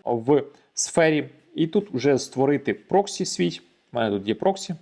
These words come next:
і мобільні, і є і не мобільні. Рекомендую вам використовувати мобільні, тому що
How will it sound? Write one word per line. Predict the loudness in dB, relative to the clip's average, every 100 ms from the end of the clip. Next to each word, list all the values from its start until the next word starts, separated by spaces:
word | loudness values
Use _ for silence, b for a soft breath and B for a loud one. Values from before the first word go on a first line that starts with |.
| 2
і | 4 4
мобільні, | 2 0 0 2 0 0
і | 2
є | 2
і | 2 0 -2
не | 0 2
мобільні. | 2 2 0 0 -2 -6 _
Рекомендую | -4 -2 0 4 4
вам | 4 0
використовувати | 0 0 0 2 2 2 -2
мобільні, | -2 0 2 2
тому | 0 -2
що | 0 2 2